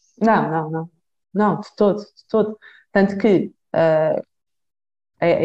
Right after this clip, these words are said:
ideia também na, na endometriose é um bocadinho de reverter o quadro, não é? Ah, onde umas, e para isso, e se calhar passamos um bocadinho já para a parte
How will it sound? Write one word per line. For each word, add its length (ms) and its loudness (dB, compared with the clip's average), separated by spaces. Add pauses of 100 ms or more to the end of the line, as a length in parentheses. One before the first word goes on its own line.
ideia 400 2
também 280 -4
na, 220 -4
na 240 -6
endometriose 600 -2
é 20 -2
um 40 -2
bocadinho 340 -4
de 80 -18
reverter 500 -2
o 100 -8
quadro, 380 -4 (180)
não 80 -14
é? 120 -16 (400)
Ah, 520 0
onde 200 2
umas, 240 4 (360)
e 100 -4
para 140 0
isso, 520 0
e 140 -4 (380)
se 60 -20
calhar 220 0
passamos 320 -2
um 40 -4
bocadinho 300 -2
já 140 -4
para 140 -6
a 40 -14
parte 300 -6